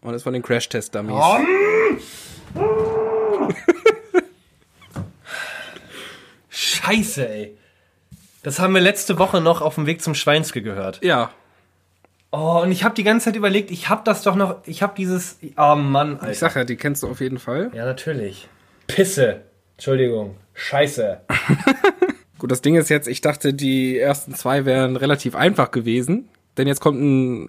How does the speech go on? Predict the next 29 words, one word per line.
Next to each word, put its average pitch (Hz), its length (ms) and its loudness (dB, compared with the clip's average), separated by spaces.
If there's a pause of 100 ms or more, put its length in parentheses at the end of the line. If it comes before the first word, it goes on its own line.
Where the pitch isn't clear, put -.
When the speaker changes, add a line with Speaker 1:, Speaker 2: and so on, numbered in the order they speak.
Speaker 1:
also 135 180 0
meiner 156 200 4
Meinung 143 220 4
nach 135 60 2
ziemlich 139 240 0
schwieriges. 160 520 0
Speaker 2:
Die 123 100 -8
sind 160 300 -6
auch 143 120 -4
einfach 113 400 -8
gewesen 110 380 -6
an 104 120 -4
sich. 107 320 -8
Aber 123 220 2
es 131 100 0
ist 151 140 -2
schon 156 180 4
echt 170 200 -4
so 165 120 -2
die 151 100 0
Situation, 165 560 -2
das 151 140 -6
Spiel, 208 220 -6
das 190 120 -4
ist 175 120 -8
schon 185 200 -2
echt, - 320 -14
äh, 160 180 -12
tricky. 139 440 -6